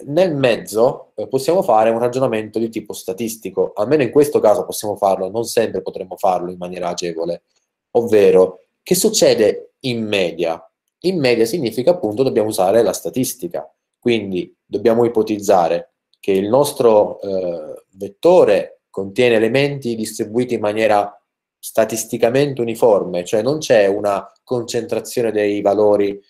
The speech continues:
in un determinato, eh, valore, non c'è una gaussiana che si concentra su una determinata media, quindi la distribuzione è uniforme.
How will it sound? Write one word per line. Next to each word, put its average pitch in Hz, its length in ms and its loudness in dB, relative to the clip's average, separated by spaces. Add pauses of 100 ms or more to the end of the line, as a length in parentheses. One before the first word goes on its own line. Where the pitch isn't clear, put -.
(460)
in 123 100 -2
un 127 100 -2
determinato, 104 840 0
eh, 95 500 -4
valore, 90 680 0
non 110 140 -8
c'è 127 180 2
una 104 420 -2
gaussiana 101 720 0
che 98 100 -14
si 101 140 -12
concentra 95 640 -6 (260)
su - 180 -8
una 113 120 2
determinata 98 600 -2
media, 90 320 -6
quindi 160 240 0
la 110 80 4
distribuzione 117 800 -2
è 110 140 -2
uniforme. 85 760 -6